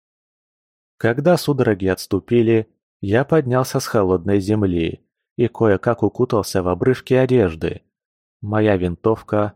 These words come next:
и рюкзак с теплым плащом, оставленные Шилу на сохранение, уехали в стаб. Из оружия при мне остался лишь пистолет с почти полным магазином, шпора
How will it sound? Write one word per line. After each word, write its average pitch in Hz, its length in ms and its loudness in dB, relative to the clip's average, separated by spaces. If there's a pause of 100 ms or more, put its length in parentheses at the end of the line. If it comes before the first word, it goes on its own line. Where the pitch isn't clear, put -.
и 101 120 -2
рюкзак 98 440 -2
с - 80 -20
теплым 92 360 -2
плащом, 104 580 -4 (360)
оставленные 139 680 0
Шилу 117 340 0
на 92 100 -2
сохранение, 98 880 -2 (320)
уехали 101 560 2
в 87 60 -10
стаб. - 460 -6 (760)
Из 110 220 0
оружия 160 420 4
при 143 200 0
мне 120 200 2
остался 92 500 -2
лишь 87 220 -4
пистолет 90 580 -4 (200)
с - 100 -20
почти - 360 -4
полным 104 420 -2
магазином, 101 720 -2 (320)
шпора 131 680 -2